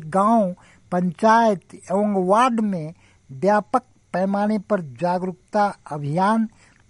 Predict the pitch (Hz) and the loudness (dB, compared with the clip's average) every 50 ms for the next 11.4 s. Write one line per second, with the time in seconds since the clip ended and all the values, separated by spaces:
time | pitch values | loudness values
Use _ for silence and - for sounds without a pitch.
0 | _ - 180 185 190 190 190 190 196 196 196 196 185 139 117 107 143 151 160 170 | _ 0 2 2 4 4 4 4 4 2 2 0 -2 -6 -8 -6 -4 -2 0 0
1 | 165 151 143 131 113 113 - _ _ _ - - _ _ _ 120 127 143 151 185 | 0 -2 -4 -6 -8 -10 -12 _ _ _ -20 -20 _ _ _ -14 -10 -6 -2 -2
2 | 196 190 240 262 269 254 - 233 226 226 220 - _ 202 190 208 226 233 240 240 | 0 2 2 2 2 2 2 2 2 2 0 -2 _ -4 0 0 2 2 0 0
3 | - - - 214 214 208 202 196 196 196 185 - - 220 220 214 196 - _ _ | -2 -2 0 0 2 2 0 -2 -2 -4 -4 -2 0 0 0 0 -2 -8 _ _
4 | 196 196 202 202 208 202 _ _ _ - - _ _ _ - - - 226 240 - | -4 -4 -2 -4 -4 -8 _ _ _ -20 -20 _ _ _ -16 -4 0 0 0 0
5 | - 220 202 202 202 202 202 175 - _ 196 175 - - 262 262 226 - - - | -2 -4 -2 -2 0 -2 -2 -4 -6 _ -10 -10 -4 -2 0 0 0 -2 -6 -8
6 | 185 180 - - 196 208 220 220 202 - - - 208 208 180 147 131 117 160 180 | -8 -6 -4 -2 0 2 2 0 -2 -4 -6 -4 -4 -4 -4 -6 -8 -2 -2 0
7 | 175 190 190 190 185 165 196 196 180 185 226 240 233 214 196 190 - _ _ - | 0 0 0 -2 -2 -2 -2 -2 0 0 2 2 2 2 0 -4 -8 _ _ -20
8 | - - _ _ 123 127 143 151 170 196 190 147 170 233 254 254 233 - _ _ | -20 -20 _ _ -8 -6 -4 -2 0 0 0 2 4 4 4 4 2 -2 _ _
9 | 190 185 185 190 202 208 240 262 285 277 - - 247 202 196 190 180 170 170 170 | 0 2 2 2 2 2 4 4 4 2 0 0 0 0 2 2 0 -2 -2 -2
10 | 170 170 190 214 - _ _ _ - - _ - 127 139 156 175 190 208 220 214 | -2 -4 -4 -8 -10 _ _ _ -20 -20 _ -14 -12 -8 -2 2 4 4 4 4
11 | 233 247 254 233 - - 214 214 | 4 2 2 2 0 2 2 2